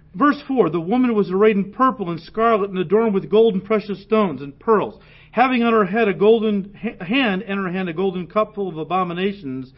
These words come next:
and the filthiness of her fornication." She's decked out in purple. That was the dominant color of Roman imperialism. The Roman Senate wore purple bands in their robes, and the emperor wore, uh, robes of all purple. Scarlet.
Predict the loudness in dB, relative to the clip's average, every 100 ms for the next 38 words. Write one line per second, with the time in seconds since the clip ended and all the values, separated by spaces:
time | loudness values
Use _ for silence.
0 | -20 -20 -10 -6 -4 2 2 4 -2 -4
1 | -8 -6 -4 -4 0 2 2 -2 -20 -20
2 | -20 -20 -6 -4 0 -2 2 2 4 0
3 | -2 -2 -2 -4 -18 _ -2 2 0 -2
4 | -20 -20 -8 -4 4 4 4 0 -2 -4
5 | -4 0 2 2 2 2 2 0 -2 -2
6 | 4 4 2 -2 -18 _ _ -20 _ -20
7 | _ _ 0 4 6 4 2 -2 0 0
8 | 0 -2 -2 2 2 4 2 0 0 2
9 | 4 4 2 0 2 4 6 6 4 0
10 | 0 0 0 2 2 2 2 2 -2 -8
11 | 2 4 4 0 0 2 2 -2 -4 -4
12 | -14 _ _ _ _ _ -20 -6 2 6
13 | 4 2